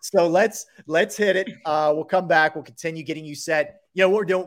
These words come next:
You know what we just did in that segment? We flushed the Niners. Now we are, we are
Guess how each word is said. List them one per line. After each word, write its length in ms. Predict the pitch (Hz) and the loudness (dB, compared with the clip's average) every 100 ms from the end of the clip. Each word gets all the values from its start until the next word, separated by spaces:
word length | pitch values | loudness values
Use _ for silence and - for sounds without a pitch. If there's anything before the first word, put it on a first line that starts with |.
| 170 | -4
You 60 | |
know 80 | 170 | -4
what 60 | 214 | -4
we 80 | 220 | -6
just 180 | 208 | -6
did 140 | 208 208 | -4 -4
in 40 | |
that 180 | 202 202 | -4 -6
segment? 320 | 202 190 170 | -4 -6 -8
We 100 | 151 | -14
flushed 480 | 156 _ 165 175 - | -18 _ -6 -6 -6
the 80 | 160 | -10
Niners. 540 | 139 135 123 90 - _ | -6 -6 -8 -12 -20 _
Now 460 | 131 156 165 165 175 | -4 0 0 -2 -4
we 200 | 147 143 | -8 -6
are, 360 | 135 131 123 107 | -6 -6 -8 -12
we 140 | 139 | -10
are 120 | 135 | -10